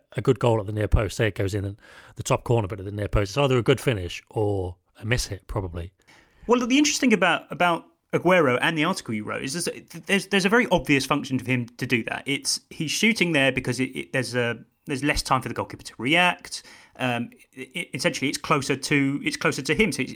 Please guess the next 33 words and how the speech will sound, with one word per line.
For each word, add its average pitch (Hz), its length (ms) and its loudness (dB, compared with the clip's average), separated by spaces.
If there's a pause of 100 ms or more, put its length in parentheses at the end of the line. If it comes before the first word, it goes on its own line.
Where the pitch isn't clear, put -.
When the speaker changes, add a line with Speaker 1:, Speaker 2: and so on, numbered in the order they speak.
Speaker 2:
the 135 60 -6
whole 170 180 -2
thing 135 460 -2 (240)
makes 151 280 -2
way 147 280 0
more 143 160 -2
sense. 170 260 -2
But - 280 -4 (180)
inherently, 202 500 2
when 180 140 2
a - 20 -2
striker's 226 420 -2
through 175 140 0
on 143 120 2
goal, 131 420 2 (220)
the - 60 0
textbook 254 460 -2
thing 185 220 0
that 156 100 -4
you 165 100 -2
would, 165 260 -4
you 165 180 -6
would 156 100 -2
expect - 640 -4 (220)
is, - 220 -4
is 165 160 -2
a 156 100 0
lovely 170 440 -2
crisp - 400 -6
finish 156 280 0
into 131 140 -4
the 117 80 -6
bottom 135 560 -2